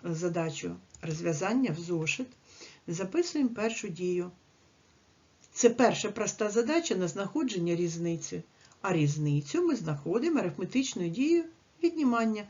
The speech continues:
Тому в першій дії ми будемо віднімати двадцять один відняти дев'ять. І це дорівнює, правильно, дванадцять. Це стільки книжок залишилося на першій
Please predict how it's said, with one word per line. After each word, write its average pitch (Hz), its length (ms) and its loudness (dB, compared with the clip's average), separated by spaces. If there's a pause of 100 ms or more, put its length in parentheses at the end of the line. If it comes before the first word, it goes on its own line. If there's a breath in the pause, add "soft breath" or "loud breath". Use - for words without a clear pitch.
(280 loud breath)
Тому 196 220 -2
в 147 80 -2
першій - 320 -4
дії 196 340 0
ми 294 100 2
будемо 247 340 0
віднімати 208 600 -6 (340 loud breath)
двадцять 165 640 -4
один 196 360 -2
відняти 175 600 -4
дев'ять. 196 520 -6 (880 soft breath)
І - 80 -6
це 165 260 -4
дорівнює, 302 640 2 (1500)
правильно, 147 640 -4 (220)
дванадцять. 247 760 -2 (400 loud breath)
Це - 160 -4
стільки 185 480 -4
книжок 320 520 2
залишилося 311 880 0 (880 soft breath)
на 170 160 0
першій 160 720 0